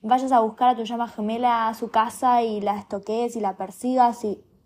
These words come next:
porque total somos llamas gemelas, ¿no? Somos im-, impune a, a, a cualquier cosa porque vos sos mi llama gemela. No, claramente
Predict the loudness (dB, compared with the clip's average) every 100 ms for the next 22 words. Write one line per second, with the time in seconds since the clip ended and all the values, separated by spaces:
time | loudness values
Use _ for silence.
0 | -20 -8 -8 -6 -6 -2 0 0 -2 -6
1 | -4 -6 -6 -6 -4 -4 -6 -4 -4 -4
2 | -8 -8 -6 -6 -6 -8 -10 -8 -6 -2
3 | 0 0 -2 -4 -4 -4 -4 -4 -4 -4
4 | -4 -2 -2 -2 -4 -4 -2 -2 -4 -4
5 | -2 -4 -6 -6 -4 -2 -4 -2 -2 -2
6 | -2 -4 -6